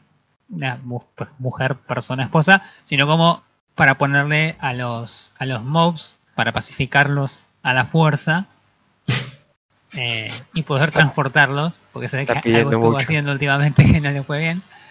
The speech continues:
Speaker 1: Eh, pero, nada,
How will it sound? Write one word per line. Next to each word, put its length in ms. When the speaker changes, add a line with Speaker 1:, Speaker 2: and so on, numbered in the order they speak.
Speaker 1:
Eh, 640
pero, 760
nada, 320